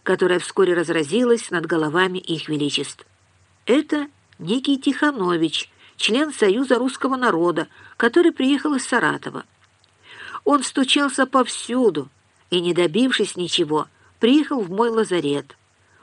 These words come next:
Он был совсем глухой. Он умолял меня устроить ему прием у их императорских величеств, говоря, что привез доказательства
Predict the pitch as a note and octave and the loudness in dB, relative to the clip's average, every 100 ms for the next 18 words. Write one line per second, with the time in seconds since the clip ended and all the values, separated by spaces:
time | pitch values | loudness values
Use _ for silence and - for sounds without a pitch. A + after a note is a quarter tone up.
0 | - A#3+ A#3+ A#3 C4 B3+ B3 G3 G#3 B3+ | -4 -2 0 0 -2 -2 -4 -4 -4 -4
1 | - D3 - _ _ _ _ - - - | -2 -2 -4 _ _ _ _ -20 -20 -2
2 | G3+ G3 G3+ G3 G3 G#3 G#3 E3+ D3+ C#3+ | 0 0 0 2 4 4 2 0 -4 -10
3 | C#3 G#3 G3 - G#3+ A3+ G#3+ G#3+ G#3+ G#3+ | -6 -4 -4 0 4 6 4 0 -4 -2
4 | A3 F#3+ G3 F3+ G3 G#3 - A3 F#3+ F#3 | 0 2 2 2 2 2 -2 -4 0 2
5 | G3 F#3+ - F#3 F#3+ F3 D3 C#3+ - - | 2 -2 -6 -4 2 2 2 -4 -10 -20
6 | _ - F3 F3+ F3 D#3 B2+ _ _ - | _ -6 -2 0 0 0 -4 _ _ -20
7 | - - - - A3 A3+ G#3+ A#3 A3 F#3+ | -20 -16 -10 2 4 6 4 4 2 0
8 | F#3 F3+ E3 B3 B3+ D#3 - - C#3+ | 0 -2 -2 -4 -2 -4 -4 -10 -12